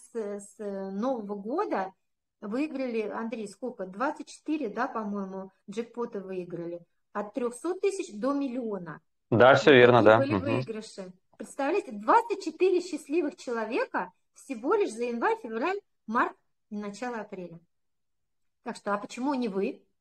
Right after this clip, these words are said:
Speaker 1: <laughs> А почему не я? Да? То есть, пожалуйста, ребята, играйте. Минимальный билетик стоит сто рублей, максимальный стоит тысячу рублей. И, э, здесь еще какая прелесть. Мы эти лотерейные билеты можем дарить. Можем дарить.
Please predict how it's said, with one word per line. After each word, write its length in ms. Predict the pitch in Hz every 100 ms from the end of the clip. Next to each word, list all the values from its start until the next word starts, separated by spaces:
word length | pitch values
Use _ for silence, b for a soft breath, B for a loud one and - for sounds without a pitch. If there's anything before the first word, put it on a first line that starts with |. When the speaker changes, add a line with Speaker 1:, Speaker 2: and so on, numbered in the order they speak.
| -
Speaker 1:
<laughs> 280 | - 427 403
А 120 | 381
почему 380 | 403 - 403 440
не 140 | 403 330
я? 260 | 294 302 427 _ _ - 494 247
Да? 180 | 277 - - _ -
То 80 | 262
есть, 160 | 269
пожалуйста, 420 | 254 269 311 - 226
ребята, 340 | 233 254 240
играйте. 560 | 208 233 311 453 - 403 _ _ _ 240
Минимальный 640 | 285 320 320 247 208 196
билетик 480 | 196 220 220 220 208
стоит 280 | - 220 214
сто 240 | - 370
рублей, 360 | 392 392 440 440 _ _ _ _ _
максимальный 580 | 240 269 - 285 381 349
стоит 300 | - 320 320
тысячу 380 | 302 311 - 190
рублей. 380 | 180 170 175 - _ _ _ _
И, 200 | 294 330
э, 280 | - 214 220
здесь 240 | 208 254
еще 200 | 254 277
какая 340 | 269 269 240 240
прелесть. 520 | 233 254 196 185 _ _ -
Мы 160 | 220 254
эти 240 | 240 233
лотерейные 560 | 233 233 240 240 220 220
билеты 360 | 214 269 302
можем 300 | 233 247 240
дарить. 340 | 214 254 285 - _ _ _ _ _ _ _ _
Можем 440 | 220 226 214 208 202
дарить. 420 | 208 247 339